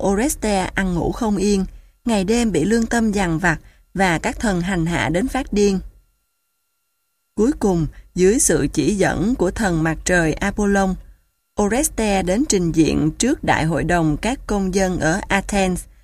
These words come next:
để biện hộ cho hành động của mình. Bên buộc tội và bên tha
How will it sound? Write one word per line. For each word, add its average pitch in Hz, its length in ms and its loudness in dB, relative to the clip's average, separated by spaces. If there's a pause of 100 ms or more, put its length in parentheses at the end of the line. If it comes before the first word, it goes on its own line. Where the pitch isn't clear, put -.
(260)
để 147 220 6
biện 170 260 2
hộ 156 260 2
cho 214 140 -2
hành 196 220 0
động 139 240 0
của 156 160 0
mình. 202 260 2 (1400)
Bên 240 200 2
buộc 202 220 0
tội 156 280 0
và 190 220 -2
bên 208 240 -2
tha 220 180 -4